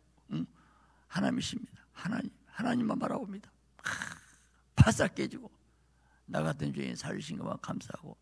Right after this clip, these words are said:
나 같은 거 정반 가면 감사하고 완전히 부서지고 깨어져가지고 따지고 물 것도 없어요. 이제 완전히 깨지고 부서지고 나면 "주님, 주여, 주님."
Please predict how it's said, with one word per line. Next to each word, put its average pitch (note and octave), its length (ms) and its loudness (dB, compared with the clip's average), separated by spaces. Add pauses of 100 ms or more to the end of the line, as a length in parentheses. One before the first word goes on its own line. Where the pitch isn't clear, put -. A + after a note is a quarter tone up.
(280)
나 - 140 2
같은 - 220 2
거 - 100 -4
정반 C#2+ 640 2
가면 - 240 0
감사하고 - 500 -2 (540)
완전히 G3 480 0
부서지고 E3 400 -2
깨어져가지고 - 580 -8 (1000)
따지고 F#3+ 500 0
물 B2+ 180 -8
것도 - 240 -6
없어요. - 220 -8
이제 - 160 -12
완전히 C#3 380 2
깨지고 D3 320 -2
부서지고 A#2 420 -2
나면 F#2 280 -4 (240)
"주님, F2+ 340 -14 (540)
주여, - 240 -10 (800)
주님." - 220 -10